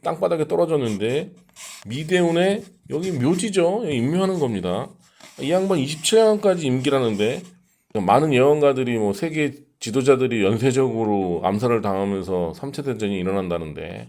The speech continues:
아, 걱정입니다. 이 사람 이거 이상하게 또 죽고 나서 또 괜히 또 전 세계가 전쟁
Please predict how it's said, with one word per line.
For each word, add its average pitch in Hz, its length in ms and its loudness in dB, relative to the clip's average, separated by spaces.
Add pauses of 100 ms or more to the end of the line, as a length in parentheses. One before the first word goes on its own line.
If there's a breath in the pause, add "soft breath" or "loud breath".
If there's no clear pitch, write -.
아, 98 160 -10
걱정입니다. 107 580 -4
이 95 80 -6
사람 135 220 -4
이거 107 240 -6 (880 loud breath)
이상하게 180 440 -2
또 139 120 -2
죽고 - 240 -4
나서 120 340 2
또 95 360 -4 (1120 loud breath)
괜히 120 480 0
또 107 100 -2
전 107 220 -2
세계가 107 400 2
전쟁 113 480 2